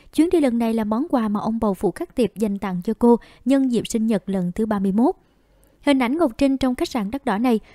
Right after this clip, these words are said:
mặc trang phục thanh lịch nhưng cô vẫn không quên khoe bờ vai gợi cảm và đôi chân thon nõn nà.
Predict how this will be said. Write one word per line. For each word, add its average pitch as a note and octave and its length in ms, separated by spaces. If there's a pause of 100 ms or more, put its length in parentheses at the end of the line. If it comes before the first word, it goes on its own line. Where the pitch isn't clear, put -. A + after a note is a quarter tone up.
(120)
mặc B3+ 240
trang C#4+ 160
phục - 200
thanh B3 180
lịch G#3 140 (120)
nhưng A#3+ 220
cô A#3+ 240
vẫn A3 180
không B3 320
quên B3 320
khoe A3+ 200
bờ G3+ 240
vai G#3+ 200
gợi F#3 140
cảm F#3 320
và A3 80
đôi G3 160
chân G3+ 260
thon G3+ 280 (100)
nõn G3 220
nà. A3 180